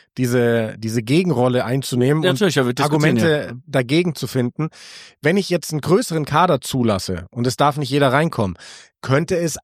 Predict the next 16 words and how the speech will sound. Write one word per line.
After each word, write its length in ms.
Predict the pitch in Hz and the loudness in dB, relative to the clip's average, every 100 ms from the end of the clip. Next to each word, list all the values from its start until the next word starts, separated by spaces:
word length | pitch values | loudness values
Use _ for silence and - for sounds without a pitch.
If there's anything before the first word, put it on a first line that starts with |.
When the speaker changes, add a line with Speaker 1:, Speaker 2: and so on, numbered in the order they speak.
| - | -4
Speaker 1:
auch 420 | 151 247 262 139 | 0 2 0 -2
wieder 220 | 127 117 | 0 0
sein, 200 | 104 113 | 2 0
dass 140 | 113 127 | 0 -4
es 100 | - | -2
den 160 | 135 | -2
Großen 380 | 120 127 151 151 | 0 2 2 0
in 120 | 143 | 0
die 80 | 139 | 0
Karten 320 | 131 143 160 | 0 0 -2
spielt, 340 | - 160 180 202 - - - | -4 0 0 0 -8 -10 -2
weil 100 | 131 | -2
stell 240 | - 170 | 2 2
dir 80 | 190 | 2
mal 140 | 170 | 2
vor, 380 | 151 160 165 175 | 0 2 2 0